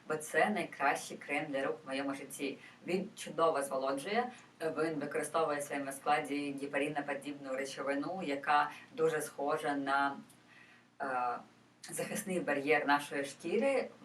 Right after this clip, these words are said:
Він дуже добре затримує вологу,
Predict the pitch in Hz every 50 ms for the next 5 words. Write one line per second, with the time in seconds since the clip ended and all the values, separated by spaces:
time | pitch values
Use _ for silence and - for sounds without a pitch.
0 | 139 143 147 170 170 160 147 139 160 156 156 - 156 156 156 151 147 139 143 139
1 | 135 - - - - - - - - 165 170 - - 165 165 160 151 143 139 135
2 | 135 131 127 135 139 143 151 - 220 233 214 214 208 208 208 208 208